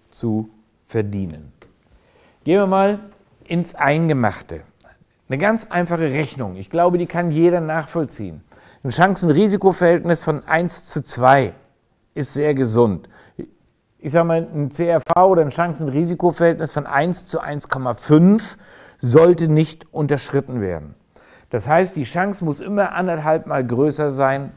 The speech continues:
als das Risiko. Richtig? Und warum? Kann man ganz einfach nachvollziehen. Börse ist ja im Grunde genommen, wenn man, <laughs> an der Börse haben wir nur zwei Möglichkeiten. Entweder gehen wir long oder wir gehen short.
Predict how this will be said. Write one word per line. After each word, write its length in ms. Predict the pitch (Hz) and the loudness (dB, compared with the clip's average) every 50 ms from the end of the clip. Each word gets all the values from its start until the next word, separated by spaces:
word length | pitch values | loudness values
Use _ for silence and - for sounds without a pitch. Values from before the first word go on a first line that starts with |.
| _ | _
als 460 | - 131 131 131 127 127 - - - _ _ _ _ _ | -2 0 0 0 -2 -4 -10 -16 -18 _ _ _ _ _
das 240 | 127 127 117 117 117 | -4 -4 -4 -2 0
Risiko. 540 | 123 127 123 117 110 - - 85 78 67 - _ _ _ _ _ _ _ _ _ _ - | 0 2 2 0 0 -2 -6 -8 -10 -12 -14 _ _ _ _ _ _ _ _ _ _ -6
Richtig? 520 | 127 151 147 - 190 202 208 - - _ _ _ _ _ _ | -6 -6 -4 -4 -4 -6 -6 -6 -12 _ _ _ _ _ _
Und 140 | - 113 104 | -10 -2 0
warum? 320 | 113 113 151 208 226 233 - - - _ _ _ _ _ _ _ _ _ _ _ _ _ _ _ _ _ _ _ _ _ _ _ _ _ _ _ _ _ _ _ _ _ _ _ _ _ _ _ _ _ _ _ _ _ _ _ - - _ _ _ _ _ _ _ - | 4 4 6 4 4 0 -4 -14 -20 _ _ _ _ _ _ _ _ _ _ _ _ _ _ _ _ _ _ _ _ _ _ _ _ _ _ _ _ _ _ _ _ _ _ _ _ _ _ _ _ _ _ _ _ _ _ _ -20 -20 _ _ _ _ _ _ _ -8
Kann 120 | - 127 | -4 -4
man 100 | 143 151 | -2 0
ganz 160 | 156 175 156 170 | 0 0 0 0
einfach 260 | 170 175 151 156 151 | -2 0 0 0 0
nachvollziehen. 560 | 180 196 - 165 156 127 - 110 95 82 76 - - _ _ _ _ _ _ _ _ _ _ - | 0 0 0 0 0 0 0 -4 -8 -10 -12 -16 -20 _ _ _ _ _ _ _ _ _ _ -6
Börse 600 | 113 107 135 135 139 147 156 156 180 190 190 185 | 2 6 6 8 8 8 8 6 6 4 2 2
ist 240 | - - 170 139 147 | 0 -2 -4 0 2
ja 120 | 165 160 | 4 4
im 120 | 156 151 | 4 2
Grunde 360 | 135 139 147 156 160 160 165 165 | 4 4 4 4 4 2 2 2
genommen, 380 | 170 175 175 180 190 180 175 | 2 2 2 2 2 2 2
wenn 100 | 160 151 | 2 2
man, 260 | 151 151 147 143 131 - - | 2 0 -2 -2 -6 -6 -2
<laughs> 440 | 180 196 190 190 - - - - - | 0 0 0 -2 -6 -18 -20 -14 -8
an 100 | - 131 | -2 0
der 80 | 131 | 2
Börse 280 | 123 117 160 190 196 214 | 4 4 6 6 6 6
haben 80 | 214 196 | 4 4
wir 40 | |
nur 120 | 190 190 170 | 4 2 2
zwei 180 | - 180 180 | 4 2 2
Möglichkeiten. 460 | 165 156 147 131 131 113 127 117 113 131 | 4 4 2 2 0 0 0 -2 0 -2
Entweder 260 | 147 156 156 156 160 | -2 0 2 2 4
gehen 160 | 147 151 151 | 4 4 4
wir 80 | 147 143 | 4 6
long 180 | 156 175 196 | 6 6 6
oder 180 | 196 190 185 175 | 6 4 2 2
wir 120 | 175 160 | 2 2
gehen 160 | 156 156 143 | 2 0 0
short. 280 | 127 135 110 92 - - | 0 2 0 0 0 -6